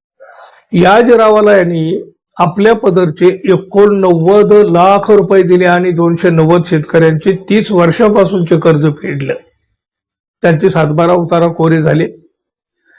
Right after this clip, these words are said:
बँकेकडून कर्ज मिळण्याचा त्यांचा मार्गही मोकळा झाला. जिरावाला यांनी त्यांच्या आईची इच्छा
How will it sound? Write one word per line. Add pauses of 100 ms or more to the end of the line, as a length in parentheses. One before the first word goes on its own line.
(260)
बँकेकडून
कर्ज
मिळण्याचा
त्यांचा
मार्गही
मोकळा
झाला. (1000)
जिरावाला
यांनी (240)
त्यांच्या
आईची
इच्छा